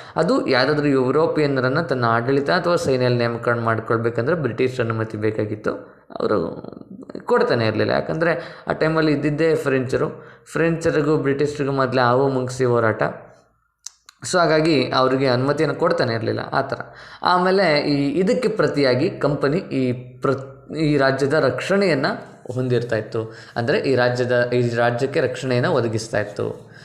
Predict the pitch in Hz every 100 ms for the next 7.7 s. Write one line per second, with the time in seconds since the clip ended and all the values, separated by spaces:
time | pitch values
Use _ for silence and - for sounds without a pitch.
0 | - - 117 110 160 165 175 175 156 151
1 | 139 143 151 120 135 - 160 175 185 180
2 | 180 180 - 170 - - 123 147 135 131
3 | 127 123 127 123 - - 120 131 131 175
4 | 170 156 147 139 139 139 131 127 139 139
5 | 131 127 123 127 113 117 131 135 - -
6 | 123 123 - - - 165 170 - 127 -
7 | 131 143 151 147 135 - 110